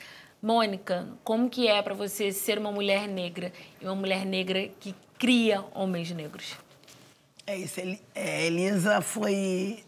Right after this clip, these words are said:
Speaker 2: supimpa <laughs> e linda, porque é isso, é, é uma luta cotidiana.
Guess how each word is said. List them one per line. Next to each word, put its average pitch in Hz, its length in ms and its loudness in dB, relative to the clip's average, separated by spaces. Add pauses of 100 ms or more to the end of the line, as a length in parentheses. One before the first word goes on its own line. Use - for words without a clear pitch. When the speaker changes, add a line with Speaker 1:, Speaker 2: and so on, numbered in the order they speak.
Speaker 2:
supimpa - 840 -2 (280)
<laughs> 277 160 -6 (1080)
e 196 80 2
linda, 175 440 4
porque 202 800 -2 (140)
é 233 100 2
isso, 208 400 0
é, 175 320 4
é 160 720 0
uma 185 180 4
luta 208 320 0
cotidiana. 165 960 -2